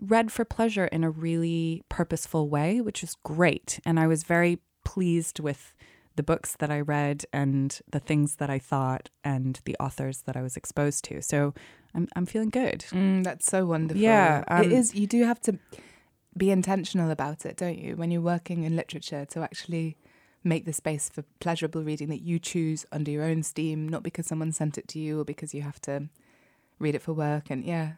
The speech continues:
Speaker 1: Totally. And
Speaker 2: I'm
Speaker 1: I was,
Speaker 2: envious.
Speaker 1: I was happy about that. I will be recommending some of those books that I read, I'm sure, on our show for many months to come.
Speaker 2: <laughs>
Speaker 1: Uh, so I won't do that now. But what I did want to recommend was one of the things that facilitated that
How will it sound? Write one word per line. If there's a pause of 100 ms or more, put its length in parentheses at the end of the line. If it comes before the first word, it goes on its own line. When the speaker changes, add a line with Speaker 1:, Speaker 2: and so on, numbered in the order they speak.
(100)
Speaker 1:
Totally.
And
Speaker 2:
I'm
Speaker 1:
I
was,
Speaker 2:
envious. (340)
Speaker 1:
I
was
happy
about
that. (340)
I
will
be
recommending
some
of
those
books
that
I
read,
I'm
sure,
on
our
show
for
many
months
to
come.
Speaker 2:
<laughs>
Speaker 1:
Uh,
so
I
won't
do
that
now. (100)
But
what
I (120)
did
want
to
recommend
was
one
of
the
things
that
facilitated
that